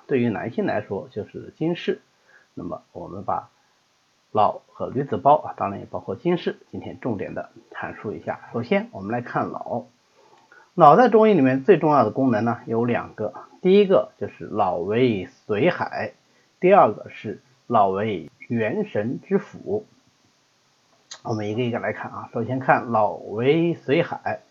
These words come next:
桡为髓海，一般我们说某某之海，意思就是被某种精微物质所充盈的这个意思啊。比方说胃为水谷之海，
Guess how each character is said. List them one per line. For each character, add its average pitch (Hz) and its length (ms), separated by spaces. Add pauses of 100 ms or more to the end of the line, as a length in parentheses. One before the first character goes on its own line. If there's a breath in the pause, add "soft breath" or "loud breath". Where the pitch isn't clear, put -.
(580 loud breath)
桡 151 240
为 208 160
髓 208 240
海， 101 260 (360 soft breath)
一 269 120
般 277 160
我 190 80
们 160 160
说 185 400 (840)
某 208 200
某 127 280
之 - 160
海， - 380
意 180 120
思 131 140
就 123 140
是 - 260 (280 soft breath)
被 165 220
某 135 220
种 104 240
精 185 320
微 165 340 (240)
物 226 220
质 - 240 (160)
所 87 320
充 220 220
盈 123 200
的 160 240
这 - 140
个 - 360
意 110 120
思 - 240
啊。 104 140
比 98 160
方 110 220
说 104 220
胃 123 400
为 202 380
水 151 240
谷 95 200
之 - 120
海， - 340